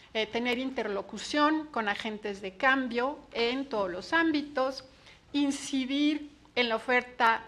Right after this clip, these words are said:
política y en la agenda pública de todos, eh, de todos los colores, ¿no? De toda la sociedad. Y también obtener compromisos de los actores políticos,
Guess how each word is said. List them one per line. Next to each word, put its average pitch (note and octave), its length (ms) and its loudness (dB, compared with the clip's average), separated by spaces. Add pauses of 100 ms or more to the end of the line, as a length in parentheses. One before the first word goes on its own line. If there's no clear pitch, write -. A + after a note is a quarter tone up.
política B3 1040 0
y A3 40 -6
en G#3 80 -4
la G3+ 80 -2
agenda A#3+ 640 0
pública A#3+ 720 0 (380)
de A#3 640 4
todos, A#3 560 2
eh, G#3 320 0
de B3 140 8
todos B3+ 340 4
los G#3+ 240 -4
colores, A#3+ 640 0 (240)
¿no? A3+ 260 -4
De A3 140 -2
toda A#3 260 2
la G#3 140 0
sociedad. G#3+ 640 2 (560)
Y D4+ 260 2 (120)
también C#4+ 880 2
obtener B3+ 640 -4
compromisos A3+ 1000 -4
de G#3+ 80 -6
los G3 220 -6
actores G#3 480 -6
políticos, G3+ 960 -10